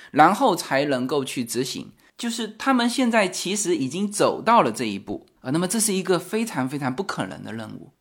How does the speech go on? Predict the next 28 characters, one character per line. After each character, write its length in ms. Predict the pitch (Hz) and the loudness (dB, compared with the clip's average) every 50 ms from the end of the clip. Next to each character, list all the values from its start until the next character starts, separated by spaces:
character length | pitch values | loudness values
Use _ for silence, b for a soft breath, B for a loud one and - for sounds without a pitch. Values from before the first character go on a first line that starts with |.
| _ _ | _ _
啊， 100 | - 120 | -12 -8
所 160 | 131 - 180 185 | -4 0 2 2
以 60 | 196 | 2
呢， 180 | 185 185 185 | 2 0 -2
这 200 | 180 185 - 190 | -4 -4 -8 -6
个 240 | 160 160 143 131 - _ _ _ _ _ - | -4 -4 -6 -6 -8 _ _ _ _ _ -8
我 260 | - 143 135 120 117 | -2 0 0 2 2
的 100 | 120 202 | 2 2
故 240 | 226 233 294 247 202 | 2 2 0 0 0
事 160 | - - 180 | 0 0 0
的 100 | 143 135 | 0 0
后 280 | 135 135 - 294 277 196 | -2 -2 -2 0 0 2
半 240 | - 269 127 107 104 | 2 2 0 0 -2
段 300 | 110 110 - - - _ _ - | -4 -4 -4 -6 -10 _ _ -12
就 100 | - 160 | -8 -8
是 120 | 160 151 147 | -4 -2 0
要 100 | 160 147 | 0 0
给 140 | - 113 | 0 -2
大 100 | 107 131 | -4 -4
家 140 | 127 127 127 | -4 -4 -6
展 300 | 123 - 131 92 76 - - | -6 -6 -6 -8 -8 -10 -8
开 500 | - 160 151 156 160 160 165 180 - b b b | -2 0 2 2 2 2 -2 -6 -12 b b b
温 200 | - 156 160 160 | -4 -4 -2 0
比 160 | 156 156 151 | 0 2 2
尔 80 | 143 120 | 2 0
的 100 | 120 127 | -2 -6
父 220 | - - 190 175 | -8 -8 -8 -6
母 320 | 143 120 101 82 - - | -6 -6 -8 -10 -12 -16